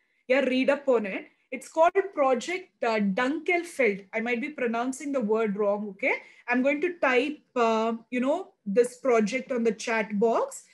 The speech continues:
Please have a look at it. It's called what? Project Dunkelfeld. The word Dunkelfeld, I believe, uh, in German, bel-, uh, means the dark field. What they're doing is they're calling for pedophiles.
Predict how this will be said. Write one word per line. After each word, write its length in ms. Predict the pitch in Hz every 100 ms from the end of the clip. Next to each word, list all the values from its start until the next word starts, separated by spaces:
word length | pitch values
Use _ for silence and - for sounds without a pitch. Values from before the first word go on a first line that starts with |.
| _ -
Please 220 | 277 277
have 200 | 262 240
a 40 | 254
look 220 | 240 254
at 120 | 220
it. 140 | 427 - _ _ _
It's 180 | - 214
called 380 | - 285 294 247
what? 340 | 294 359 -
Project 680 | - 254 240 208 349 392 - - _ _ _ _ _ _ _ _ _ _ _ -
Dunkelfeld. 1800 | 190 196 262 269 311 320 320 302 - 294 294 302 302 - - 254 202 180 - _ _ _ _ -
The 120 | 269
word 380 | 262 311 359 262
Dunkelfeld, 800 | 277 277 262 330 285 285 277 277
I 120 | 254
believe, 600 | 202 226 247 277 311 285 -
uh, 220 | 233 226
in 220 | 233 240 220
German, 580 | 226 247 247 285 277
bel-, 260 | 208 233 226 -
uh, 280 | 220 220
means 680 | 214 226 254 277 285 - - -
the 200 | 185 214
dark 600 | 190 220 214 240 262 -
field. 480 | - 254 214 180 185 _ _ _ _ _ _ _ _ _
What 260 | 262 339 381
they're 280 | 427 415 311
doing 320 | 302 302 285
is 240 | 277 285
they're 300 | 247 294 285 -
calling 460 | 294 277 302 370
for 360 | 370 320 294 302
pedophiles. 800 | 277 240 208 - - - - -